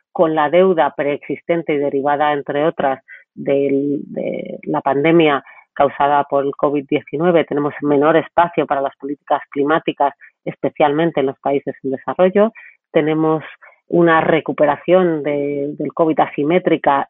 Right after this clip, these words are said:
y, en términos porcentuales, más marrón que aquella, eh, recuperación de la crisis financiera del dos mil ocho a nivel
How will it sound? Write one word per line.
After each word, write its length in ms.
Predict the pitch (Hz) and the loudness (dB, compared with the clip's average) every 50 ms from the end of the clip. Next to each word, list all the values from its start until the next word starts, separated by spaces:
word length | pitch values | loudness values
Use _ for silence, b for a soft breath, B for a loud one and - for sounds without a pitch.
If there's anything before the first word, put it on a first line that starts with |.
| _ | _
y, 420 | - 170 156 151 147 151 151 - _ - | -4 -2 -2 0 0 0 0 -2 _ -2
en 180 | 160 156 151 - | 0 0 0 2
términos 480 | - 180 180 175 185 175 175 175 165 - - | 2 2 4 4 4 4 4 2 -2 -2 -2
porcentuales, 760 | - 170 160 - - 156 151 139 - 190 196 185 156 143 - - | 0 0 0 0 -2 -4 -2 0 2 2 4 2 2 0 -2 -4
más 300 | 143 151 165 175 175 - | -2 0 2 0 0 0
marrón 640 | 170 160 151 147 143 139 170 196 208 175 147 135 B B B B B B B B _ _ | -2 -2 0 0 0 2 2 2 4 2 0 -2 B B B B B B B B _ _
que 180 | - 160 151 143 | -2 0 0 0
aquella, 720 | 135 135 135 - - 180 175 165 156 156 151 147 143 135 b b b b b b _ | 0 -2 -4 -2 0 0 0 2 2 0 2 0 0 -2 b b b b b b _
eh, 260 | - 151 151 151 151 147 | -4 -2 -2 0 -2 -2
recuperación 1000 | 151 151 - 147 139 - 143 147 139 - - 180 180 170 165 156 147 139 147 - - | -2 -4 -4 -4 -2 -2 0 0 -2 -2 0 2 2 2 0 -2 -4 -6 -10 -10 -10
de 180 | 151 147 147 | -6 -4 -4
la 140 | 139 143 139 - | -2 -4 -4 -4
crisis 340 | - 151 156 - 156 143 - | -2 -2 -2 -2 -4 -6 -4
financiera 500 | - 147 143 147 139 - 170 156 151 147 | -2 -2 -2 -2 -2 0 0 2 2 2
del 160 | 143 143 135 | 2 0 -2
dos 160 | 135 147 139 - | -4 -4 -4 -4
mil 380 | 147 143 139 139 139 139 143 - | -2 0 0 0 0 0 -2 -2
ocho 540 | - - - 139 - - - 151 139 139 - | 0 0 0 0 0 -2 -2 0 0 0 -2
a 100 | - 143 | -4 -4
nivel 280 | 139 139 139 139 131 | -4 -4 -4 -4 -4